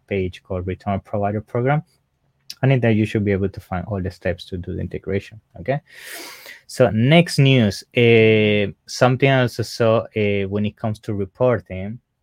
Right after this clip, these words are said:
there's also, uh, and those specifically that, that like to have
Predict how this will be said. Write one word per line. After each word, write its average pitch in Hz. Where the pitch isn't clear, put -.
there's 104
also, 123
uh, 95
and 104
those 117
specifically 110
that, -
that 92
like 95
to 95
have 95